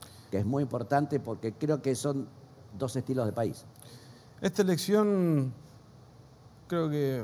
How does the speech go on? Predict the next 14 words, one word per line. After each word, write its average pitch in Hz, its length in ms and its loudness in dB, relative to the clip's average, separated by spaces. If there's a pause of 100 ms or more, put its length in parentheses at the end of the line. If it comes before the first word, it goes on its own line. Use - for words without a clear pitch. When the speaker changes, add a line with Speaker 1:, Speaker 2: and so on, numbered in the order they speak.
Speaker 2:
va 156 60 4
a 156 40 4
marcar 156 260 2
una 156 200 4
bisagra 139 760 2 (100)
en 135 80 -2
el 135 100 2
país 139 200 0
que 143 120 -2
tenemos 139 360 2
de 127 80 2
acá 131 120 0
hacia 127 200 -2
adelante, 143 500 0